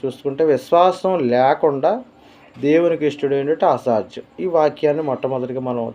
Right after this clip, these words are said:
జ్ఞాపకం చేసుకున్నాం. ఈ విషయాన్ని మళ్ళీ జ్ఞాపకం చేసుకుంటున్నాం. విశ్వాసం లేకుండా దేవునికి ఇష్టడైనట్టు అసాధ్యం. ఓకేనా? దయచేసి దేవునికి ఇష్టలై ఉండాలంటే కనుక విశ్వాసం కలిగి ఉండాలి, మరి దేవునితో మంచి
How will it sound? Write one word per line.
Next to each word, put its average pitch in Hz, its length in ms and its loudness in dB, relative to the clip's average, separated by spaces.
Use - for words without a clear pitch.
జ్ఞాపకం 117 400 -8
చేసుకున్నాం. 117 440 -6
ఈ 139 120 -6
విషయాన్ని 117 480 -4
మళ్ళీ 110 180 -6
జ్ఞాపకం 113 360 -6
చేసుకుంటున్నాం. 127 520 -8
విశ్వాసం 147 520 0
లేకుండా 135 400 -2
దేవునికి 127 360 -4
ఇష్టడైనట్టు 117 600 -6
అసాధ్యం. - 500 -10
ఓకేనా? 170 320 -2
దయచేసి 143 1000 0
దేవునికి 139 360 0
ఇష్టలై 156 260 2
ఉండాలంటే 160 500 4
కనుక 160 240 2
విశ్వాసం 135 680 0
కలిగి 135 220 2
ఉండాలి, 143 440 0
మరి 117 120 -10
దేవునితో 127 420 -4
మంచి 127 200 -4